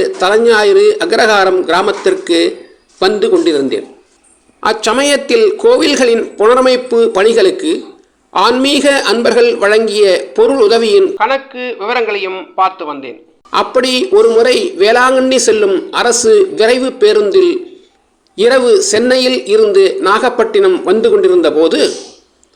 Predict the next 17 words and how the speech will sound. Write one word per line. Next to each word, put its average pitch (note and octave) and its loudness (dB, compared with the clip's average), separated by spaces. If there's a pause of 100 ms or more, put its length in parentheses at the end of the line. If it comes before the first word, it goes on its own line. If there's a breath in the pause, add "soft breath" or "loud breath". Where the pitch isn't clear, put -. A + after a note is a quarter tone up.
(140)
எமது G3 2
உடைமைகள் B3+ 2
மற்றும் G3+ 0
கும்பாபிஷேக A3 0
கணக்குகள் A3+ 0
அடங்கிய F#3 0
புத்தகம் G3+ -4
ஆகியவர்களுடன் F#3 -2
கூடிய G3+ 2
எமது E3+ -2
பை G3 -4 (540 soft breath)
விடியற்காலை G#3 0
சற்றே A#3 -2 (280)
யாம் F#3+ 0
தூக்க C4+ -2
கலக்கத்தில் G#3 -2
இருந்தபோது, F3 0